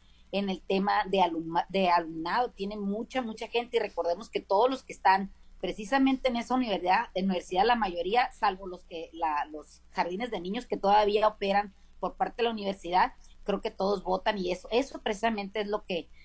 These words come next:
lo que están buscando, ¿no? El mantener esa fortaleza del voto a través de la universidad y sobre todo quitársela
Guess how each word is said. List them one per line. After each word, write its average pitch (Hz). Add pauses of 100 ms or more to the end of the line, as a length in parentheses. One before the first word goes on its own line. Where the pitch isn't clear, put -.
(100)
lo 196
que 190
están 180
buscando, 175
¿no? 202
El 190
mantener 175
esa 220
fortaleza 185
del 170
voto 196
a 220
través 156
de 190
la 208
universidad 233
y 262
sobre 240
todo 220
quitársela 214